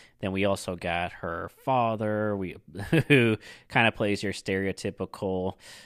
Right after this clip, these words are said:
um, conspiracy, um, theory, you know, someone that's a little bit, you know, he's <laughs> very disheveled, he's got a big beard, he's dirty, and people often, you know, look at him and think he's crazy when he's actually making the most sense at times. So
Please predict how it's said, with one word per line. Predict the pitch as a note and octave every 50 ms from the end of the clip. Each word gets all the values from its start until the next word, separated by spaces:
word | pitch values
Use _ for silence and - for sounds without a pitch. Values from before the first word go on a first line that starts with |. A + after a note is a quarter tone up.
| - _ -
um, | - F2+ F#2 F2+ F2+ F2+ F2 F2 F2 F2 F2+ - _ _ _ _
conspiracy, | - A2 F#2 - - - - - _ _ _ _ - A#2 A2 G#2+ G#2 G2+ - - - A2+ G#2 G2 G2 G2 F#2+ F#2+ F#2+ F#2+ F#2+ F#2+ F#2+ F#2+ G2 F#2+ F2+
um, | - G2+ G2 F#2 F#2 F2+ F2+ F2+ F2 F2 F2 F2 F2 - _ _ -
theory, | A#2 G2+ G#2 G2+ G2+ G2+ G2+
you | G2 G2 F#2+ F#2+ F#2+ F#2+ F#2+ F#2+ F#2+ F#2 F#2+ G2
know, | G2 F2+
someone | F2 - - C3+ B2+ A#2+ A#2
that's | G#2+ G2+ G2 -
a | G2+
little | F2+ G2 F#2+ F#2+ F#2
bit, | F2+ F#2+ F#2 F2+ F2+
you | F2 F#2+
know, | F2+ E2+ E2 E2 E2 - - - - - - - - _ _ _
he's | - - A2+ A2 G#2 -
<laughs> | - -
very | - F#3 F3 B2+ C#3 C#3 C#3 C3+ C3
disheveled, | A2+ A#2 A2 - - - G#2+ G2+ G2 G2+ G#2+ G2+ G#2 G2+ G2+ G#2 G#2
he's | G#2 -
got | - F#2+
a | F#2+ F#2
big | - - G2 F#2 F2+ F#2
beard, | - F#2+ F2+ F2+ F2+ F#2 F#2 F2+ F2
he's | - F#2+ F2 F2 F2+
dirty, | - - F#2 F#2 F#2 F#2 F2+ F2 F2+ F2+ F2+ F#2 F#2 F#2 - - - - - - _ _ -
and | F#2+ F#2+ F#2 F2+ F2 F2 F2 -
people | - B2 A2+ - - G#2 G2
often, | F2+ E2+ F#2 F2+ F2 - - G2+ F2 F2+ F2+
you | F2 F2 F2
know, | E2 D#2+ D#2+ D#2
look | E2+ F#2+ G2 F2+
at | - F#2 F2
him | - G2 F2+ F2 F2
and | E2+ E2
think | - - F2+ E2+ -
he's | - D#2+ -
crazy | - - - G2+ F#2 F2 E2+ - D#2+ D#2+ E2+
when | E2 F2 F2 E2+ E2+
he's | F#2 F2 E2 F#2
actually | F2+ F2+ E2+ - - - F2+ D#2 D#2 E2 D#2+ D#2+ - -
making | F#2+ F#2 F2+ E2+ - - E2+ E2
the | E2 E2
most | E2+ E2+ E2+ E2 - -
sense | - - D#2+ E2 - - -
at | - D2+ -
times. | - - D#2 D#2+ D#2+ D2+ -
So | - F2+ E2 E2 E2 E2+